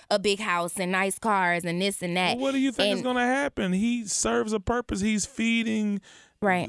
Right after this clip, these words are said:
Speaker 2: the, the minds of y'all to get y'all motivated to believe in God like you're supposed to, and you catch the word from him on Sunday.
Speaker 1: Right.
Speaker 2: So you don't, you don't think he's gonna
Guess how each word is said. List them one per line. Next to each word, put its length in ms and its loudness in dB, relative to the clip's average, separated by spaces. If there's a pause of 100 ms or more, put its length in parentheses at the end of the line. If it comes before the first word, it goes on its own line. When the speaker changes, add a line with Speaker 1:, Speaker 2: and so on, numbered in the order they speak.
Speaker 2:
the, 200 2
the 180 -2
minds 520 0
of 140 -2
y'all 360 0
to 100 0
get 400 -4
y'all 160 0
motivated 560 0
to 100 -2
believe 400 -2
in 140 0
God 320 -2
like 180 -2
you're 60 -6
supposed 480 -4
to, 220 -4 (260)
and 220 -2
you 180 -4 (140)
catch 240 0
the 100 -2
word 340 0
from 200 -4
him 120 -2
on 140 0
Sunday. 440 -2 (180)
Speaker 1:
Right. 240 2
Speaker 2:
So 360 -2 (1300)
you 140 -8
don't, 200 0
you 120 4
don't 220 2
think 180 -2
he's 160 -2
gonna 280 -2